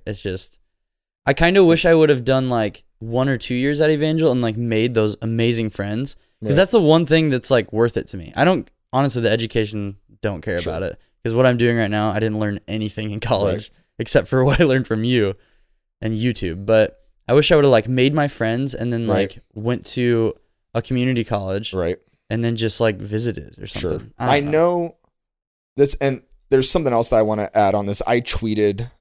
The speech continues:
Speaker 2: I, I went on a, a Twitter rant in a polite way. You know, when, when I say Twitter rant, I mean, like,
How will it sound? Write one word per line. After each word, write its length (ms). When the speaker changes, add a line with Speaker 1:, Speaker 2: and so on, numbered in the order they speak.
Speaker 2:
I, 240
I 80
went 200
on 220
a, 40
a 20
Twitter 600
rant 720
in 80
a 60
polite 400
way. 180
You 140
know, 140
when, 240
when 140
I 80
say 200
Twitter 320
rant, 320
I 80
mean, 180
like, 360